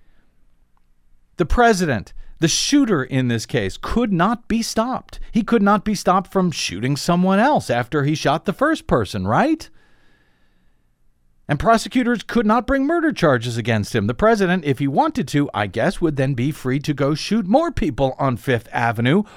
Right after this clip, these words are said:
or any other avenue. Really? Uh, so, uh, clearly, this seems to me, at least, to make no sense. The O L C opinion, uh, m-, never made any sense.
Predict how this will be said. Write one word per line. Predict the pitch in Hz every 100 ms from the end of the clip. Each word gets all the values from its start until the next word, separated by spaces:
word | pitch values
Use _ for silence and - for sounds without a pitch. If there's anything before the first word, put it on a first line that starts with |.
| -
or | 202 190
any | 170 214 208
other | 233 302 277
avenue. | 139 127 110 107 73 - - - - - - - _ -
Really? | - 220 320 349 294 - - - - - - -
Uh, |
so, | 185 139 262 -
uh, | - - 220
clearly, | - 339 349 208 185
this | 180 277
seems | - 254 240 -
to | 196
me, | 196 233 190
at | 139 113
least, | 123 -
to | 180
make | 147 139 -
no | 117 113
sense. | - 92 73 - - - -
The | 139 147
O | 180 240
L | 220
C | 214 202 170
opinion, | - - 156 117 101 98 - - _ _ _ _ -
uh, | 139 131 135 -
m-, | - 370 196 190 -
never | 220 294 254
made | 143 123 123
any | 131 127 113
sense. | 104 120 131 202 -